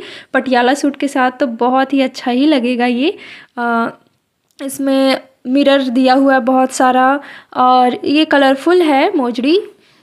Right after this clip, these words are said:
मेरा तो पैर इसमें आ गया, मतलब थोड़ा सा भी अंश मात्र भी निकला नहीं था। नौ नंबर का ये जुत्ती है और मुझे पूरा आ गया अच्छे से।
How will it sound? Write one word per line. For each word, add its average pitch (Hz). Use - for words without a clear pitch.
मेरा 262
तो 320
पैर 277
इसमें 294
आ 254
गया, 254
मतलब 277
थोड़ा 262
सा 285
भी 254
अंश 277
मात्र 269
भी 285
निकला 262
नहीं 247
था। 269
नौ 262
नंबर 269
का 277
ये 277
जुत्ती 262
है 330
और 247
मुझे 254
पूरा 262
आ 269
गया 240
अच्छे 247
से। 233